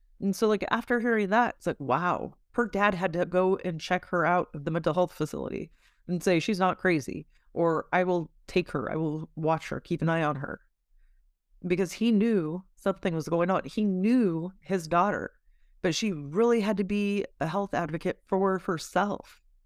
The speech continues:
So I love that Danielle was willing to fire her doctor to find something that worked for her. So is there some expert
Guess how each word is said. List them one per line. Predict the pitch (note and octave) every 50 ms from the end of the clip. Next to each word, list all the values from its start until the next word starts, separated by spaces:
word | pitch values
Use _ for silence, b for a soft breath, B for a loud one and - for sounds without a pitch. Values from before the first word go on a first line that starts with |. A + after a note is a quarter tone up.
| _ _ _ _ _ _ _ _ -
So | - - G3 F#3
I | - - F3 F3
love | E3+ E3 F3+ G3+ A3 A3 G#3+ G#3+ A3 G#3 - - -
that | - - D#3
Danielle | F3 E3+ D#3+ D#3+ F3+ F#3 F#3+ F#3+ F#3+ F#3+ - -
was | D#3 E3 D3+ D3
willing | F3 F3+ F3+ F#3 F3+ E3+ D#3+
to | - F3 E3+ E3 E3 E3+ E3+ E3+ E3 _ _ _ _ _ _ _ _ _ _ _ _ _ _ _ _ _ _ _ _ _ _ -
fire | - F#3 B3+ D#4+ E4+ D#4+
her | -
doctor | B3+ A#3+ A#3+ D#4 - - - - - - - _ _ _ _ _ _ _ -
to | - A#3+
find | - B3 B3+ D4 C#4+
something | - C#4 C#4 C#4+ C#4+ C#4+
that | C#4 A3+
worked | F3+ F3+ G#3+ D#4 E4+ -
for | - - - - -
her. | - - - - - _ _ _ _ _ _ _ _ _ _ _ _ _ _ _ _ _ _ _ _ _ _ _ _ _ _ _
So | - - - G#3+ G#3 G3 -
is | - F3 C#3+
there | D#3 F3+ A3 C4 C4+
some | - - - - A3+ A#3 B3 C4 C4 -
expert | - - - - - - F3 F3 F3